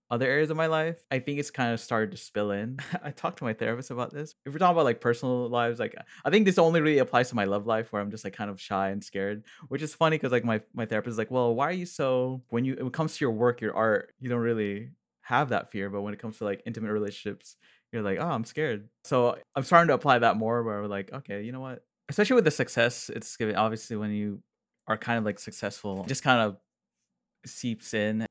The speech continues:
I feel like I'm aligned with who I'm supposed to be or something. I'm supposed to be doing this. Like, I feel like, "Okay, this is going well. Uh, I'm doing what I've always wanted to do." So I was like, "All right, so let's just continue it,"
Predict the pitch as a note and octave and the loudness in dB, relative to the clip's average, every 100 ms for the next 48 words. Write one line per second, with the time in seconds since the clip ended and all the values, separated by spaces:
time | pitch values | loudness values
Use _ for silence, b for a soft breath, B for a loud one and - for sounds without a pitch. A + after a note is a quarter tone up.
0 | - C3 - G3+ G#3 E3 C3 - B2 A#2+ | 0 0 6 6 8 6 2 0 2 4
1 | A#2 A#2+ A2+ G#2+ - _ A2+ A#2 G2+ G#2 | 4 4 0 -2 -4 _ -8 -2 -2 -4
2 | - G2 F#2+ - F#2+ G2 - - G2 - | -6 -8 -8 -10 -10 -10 -12 -12 -12 -12
3 | G2 A#2+ A#2+ B2+ - A#2 A2+ - G#2+ G2+ | -2 0 0 -6 -2 -4 -4 -8 -6 -6
4 | G2+ G2 F#2+ G2+ - G#2 G2+ - G#2+ G2 | -6 -6 -6 -8 -14 -10 -10 -6 -6 -4
5 | F#2+ - - - G#2 A#2+ F#2+ G#2+ A#2 - | -8 -14 -18 -10 -10 -8 -8 -10 -12 -14
6 | A#2 - - _ - D3 E3 B2 G#2+ C3+ | -16 -16 -20 _ -8 -6 -4 -2 -2 -4
7 | D#3+ A#2 G#2+ G#2+ G#2 G#2+ G2+ - A#2 B2+ | -6 -2 0 0 -2 -4 -6 -4 -2 0
8 | C#3 C#3 C3 A#2 - A#2+ A#2+ B2 A#2 A#2 | 2 4 4 2 -4 0 2 2 -2 -2
9 | A#2 G#2 G#2 G#2 - G2+ G2 F#2+ A#2+ G2+ | -2 -4 -6 -6 -6 -6 -4 -2 0 0
10 | G2+ _ G#2 G2 A2 - - - - A2 | -2 _ -6 -6 -8 -10 -14 -14 -12 -12
11 | - A2 A2+ A#2+ - | -6 -2 0 0 -2